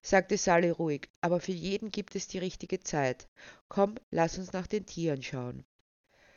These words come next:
Damit gingen sie in den Stall, um die Tiere zu begrüßen, die Sebastian von früheren Aufenthalten natürlich schon sehr genau kannte. Am Hof wurden sie von den zwei Hunden begleitet,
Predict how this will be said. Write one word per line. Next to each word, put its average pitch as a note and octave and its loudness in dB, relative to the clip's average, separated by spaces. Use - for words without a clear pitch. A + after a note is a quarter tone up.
Damit F#3 -2
gingen G#3 -2
sie D3+ -6
in C#3+ -6
den C#3 -6
Stall, C#3+ 0
um A3 -2
die B3 -4
Tiere G3+ 0
zu - -10
begrüßen, E3 -4
die F3+ -6
Sebastian F3 -4
von D#3 -6
früheren E3 -2
Aufenthalten F3 -6
natürlich F3 0
schon E3 -4
sehr C3+ 0
genau D#3 -2
kannte. B2 -6
Am E3+ -2
Hof G#3 0
wurden G#3 0
sie A3+ -4
von F3+ -6
den D#3+ -4
zwei D#3+ 2
Hunden G#3+ -6
begleitet, C3 -4